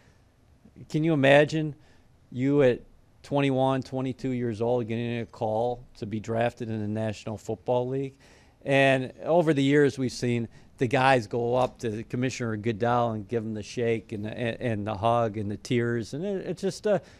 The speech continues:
it's a great moment, uh, for a lot of people, because there's so many people, it takes a village to build somebody up. And I, I think that, um, there are so many people excited. And that's a great thing about draft weekend,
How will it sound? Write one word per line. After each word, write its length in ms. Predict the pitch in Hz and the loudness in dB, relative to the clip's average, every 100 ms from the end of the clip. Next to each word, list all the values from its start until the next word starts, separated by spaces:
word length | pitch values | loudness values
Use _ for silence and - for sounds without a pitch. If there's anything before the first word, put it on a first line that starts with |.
| - | -14
it's 200 | - 151 - | -4 -2 0
a 60 | |
great 340 | 147 143 165 143 | 0 4 2 2
moment, 380 | 127 180 147 - - - - - | 0 0 -2 -8 -20 -20 -12 -2
uh, 180 | 123 117 | -2 -2
for 220 | - 135 | 0 2
a 60 | |
lot 260 | 127 123 131 | 4 4 4
of 100 | 131 | 2
people, 380 | 131 165 120 107 | -2 -2 -2 -4
because 380 | 110 - 120 - | -2 0 0 -2
there's 120 | 123 | -2
so 180 | - 156 | 2 4
many 180 | 175 156 | 4 2
people, 380 | 156 156 147 | 2 2 4
it 60 | 123 | 2
takes 200 | 165 135 | 2 0
a 60 | 123 | -2
village 540 | 101 147 151 95 - - - - - 107 | 2 2 2 -2 -10 -20 -20 -20 -16 -4
to 100 | 120 | -2
build 360 | 101 135 135 | 2 2 2
somebody 540 | - 127 113 120 117 117 | -2 -2 2 2 2 4
up. 320 | 135 127 - | 4 4 0
And 100 | 110 | -4
I, 200 | 107 113 110 | -2 -2 0
I 120 | 120 | 0
think 320 | - 135 113 | 0 -4 -2
that, 280 | 120 113 113 - - - _ - | 0 0 -2 -8 -20 -20 _ -4
um, 340 | 110 113 113 | -2 -2 -4
there 540 | 113 127 120 120 117 113 | -2 2 6 6 4 2
are 80 | 113 | -2
so 180 | - 143 | -2 0
many 200 | 139 131 | 0 0
people 420 | 131 131 120 110 | -2 -2 -2 -4
excited. 600 | - - 156 139 143 127 | -6 -2 2 4 2 0
And 180 | 143 147 | 2 4
that's 180 | 196 | 4
a 60 | 214 | 4
great 220 | 190 202 | 4 4
thing 160 | 202 175 | 2 2
about 220 | 143 135 | 2 2
draft 280 | 151 135 117 | 2 0 0
weekend, 540 | 147 190 170 135 127 | -2 -2 -2 -2 -4